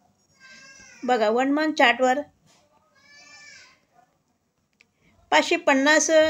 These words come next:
या लेव्हलला retest करून हा chart खाली आलेला आहे. या ठिकाणी सुद्धा खाली आलेला आहे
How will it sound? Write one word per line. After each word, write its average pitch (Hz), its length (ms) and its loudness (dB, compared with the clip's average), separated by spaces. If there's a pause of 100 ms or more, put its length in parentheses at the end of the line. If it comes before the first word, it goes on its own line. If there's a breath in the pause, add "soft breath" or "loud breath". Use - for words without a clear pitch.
(760)
या 294 180 4
लेव्हलला 277 600 2 (280)
retest 269 440 -2
करून 262 200 -2
हा 262 180 -6
chart 262 320 -2
खाली 254 260 0
आलेला 214 360 0
आहे. 214 280 -4 (540)
या 269 120 0
ठिकाणी 285 380 0
सुद्धा 262 260 -4 (160)
खाली 226 240 0
आलेला 196 360 -2
आहे 214 280 -6